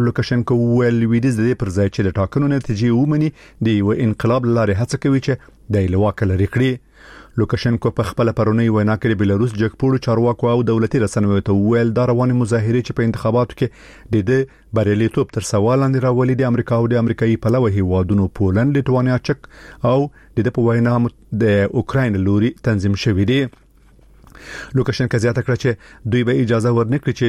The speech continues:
د دې هیوادونو پلان عملي شي. د اګوست د نهمې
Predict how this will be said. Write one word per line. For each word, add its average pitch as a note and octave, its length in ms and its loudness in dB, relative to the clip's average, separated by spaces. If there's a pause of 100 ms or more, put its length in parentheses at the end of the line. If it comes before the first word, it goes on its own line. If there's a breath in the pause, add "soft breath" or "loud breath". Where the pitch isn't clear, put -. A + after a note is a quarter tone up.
د - 80 -
دې A2+ 100 2 (140)
هیوادونو A2 800 0
پلان G#2 340 0 (140)
عملي G2 400 2
شي. G2+ 220 2
د G2 240 -2
اګوست G2 320 -2
د F#2+ 100 2
نهمې A2 240 2